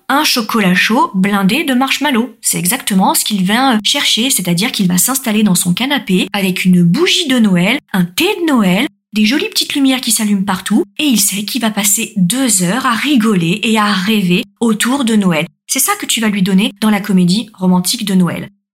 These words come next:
Et il faut savoir d'ailleurs que, euh, le lectorat des comédies romantiques de No-, de Noël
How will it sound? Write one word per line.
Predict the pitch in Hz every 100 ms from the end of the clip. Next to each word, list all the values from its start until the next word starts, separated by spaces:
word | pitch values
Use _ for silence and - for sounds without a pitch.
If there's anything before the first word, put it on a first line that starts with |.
| _ 226
Et | 254 -
il | 220
faut | 214 320
savoir | - 202 208 294
d'ailleurs | 214 180 190 311 285 190 -
que, | 269 277 -
euh, | 196 180 170
le | 175 185
lectorat | 277 349 - 285 240 214
des | 180
comédies | - 190 180 180
romantiques | 175 170 175 -
de | -
No-, | 170 165 165
de | 180
Noël | 175 170 277